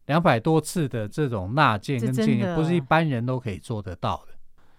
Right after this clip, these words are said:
Speaker 1: 所以我们
Speaker 2: 哎，他也不怕哎。
Speaker 1: 他也不怕啊。
Speaker 2: 人家说天穿什么地穿，马屁不穿。
Speaker 1: 对，他不拍马屁的。
Speaker 2: 他不，他不，对，他不拍马屁。
Speaker 1: 对。
Speaker 2: 他就靠着提出这么多的正义箴言，也不怕得罪唐太宗。
Speaker 1: 对啊，唐太宗很喜欢打猎，所以打猎的人呢，他心里头就会有一种想望，就是说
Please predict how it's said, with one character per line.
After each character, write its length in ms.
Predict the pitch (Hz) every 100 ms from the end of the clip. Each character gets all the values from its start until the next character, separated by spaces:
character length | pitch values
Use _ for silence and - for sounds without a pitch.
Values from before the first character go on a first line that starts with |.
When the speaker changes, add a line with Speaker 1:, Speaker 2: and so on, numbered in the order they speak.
| _
Speaker 1:
所 180 | - 196
以 40 |
我 40 |
们 80 | 160
Speaker 2:
哎， 20 |
他 60 | 392
也 60 | 233
不 160 | 185
怕 300 | 208 381 269
哎。 180 | 185 151
Speaker 1:
他 80 | 190
也 80 | 135
不 100 | 131
怕 120 | 147
啊。 40 |
Speaker 2:
人 80 | 123
家 80 | 110
说 120 | 90 -
天 200 | - 349
穿 200 | - 339
什 60 | 320
么 60 |
地 160 | 339 285
穿， 200 | - 302
马 160 | 269 175
屁 140 | 294
不 140 | 269
穿。 300 | 277 294 269 277
Speaker 1:
对， 200 | 143 139
他 80 |
不 180 | 160 370
拍 220 | - 170
马 0 |
屁 0 |
的。 0 |
Speaker 2:
他 100 | -
不， 120 | - 277
他 0 |
不， 0 |
对， 280 | 131 339
他 120 | 339 370
不 100 | 381
拍 140 | 381
马 160 | 302 -
屁。 260 | 302 220 -
Speaker 1:
对。 180 | 120 104
Speaker 2:
他 60 | 85
就 80 | 403
靠 220 | - 370
着 220 | 294 247 - - -
提 160 | - 302
出 160 | 359
这 180 | - 392
么 60 | 330
多 140 | 349
的 100 | 320
正 260 | - 349 262
义 80 |
箴 240 | 214 349 349
言， 380 | 277 233 247 220 _ -
也 100 | 277
不 60 | 294
怕 160 | 381
得 120 | 311
罪 140 | 311 349
唐 140 | 277
太 160 | 339 311
宗。 280 | 302 302 311
Speaker 1:
对 100 | 151
啊， 160 | 208 208
唐 240 | - 160
太 140 | 196
宗 160 | 185 185
很 160 | 160 165
喜 100 | 131
欢 100 | 127
打 180 | 107 -
猎， 260 | 131 110 85 _ _ _
所 140 | - 214
以 40 |
打 200 | 208 110
猎 220 | 117 175 131
的 120 | 107
人 140 | 101
呢， 160 | 110 110
他 140 | 147
心 240 | 147 170 160
里 80 |
头 180 | 104 104
就 140 | 120 131
会 140 | 131
有 100 | 98
一 40 |
种 140 | 110 123
想 300 | - 73 85
望， 260 | 127 98
就 140 | 90 135
是 80 | 127
说 240 | 135